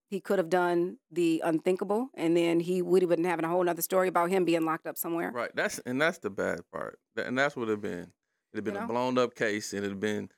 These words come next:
Speaker 2: he did some vigilante
Speaker 1: Yep.
Speaker 2: stuff, this, that, and the third.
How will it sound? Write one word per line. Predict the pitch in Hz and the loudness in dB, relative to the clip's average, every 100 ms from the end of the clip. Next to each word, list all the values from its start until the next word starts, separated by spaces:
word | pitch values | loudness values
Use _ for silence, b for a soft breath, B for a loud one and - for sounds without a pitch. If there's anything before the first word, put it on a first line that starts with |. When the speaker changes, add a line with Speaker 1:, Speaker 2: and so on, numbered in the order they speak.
| _ _ _ - | _ _ _ -4
Speaker 2:
he | 117 120 | -2 -2
did | 98 - 95 113 | -4 -8 0 0
some | 107 101 | 0 -2
vigilante | 110 120 113 113 113 110 | 0 2 0 2 0 0
Speaker 1:
Yep. | 107 107 | -2 -4
Speaker 2:
stuff, | 95 98 107 107 104 | -6 -4 -2 -2 -4
this, | 101 107 107 | -6 -4 -2
that, | 104 | -2
and | 101 | -2
the | 98 | -4
third. | - 78 52 - | -8 -8 -6 -10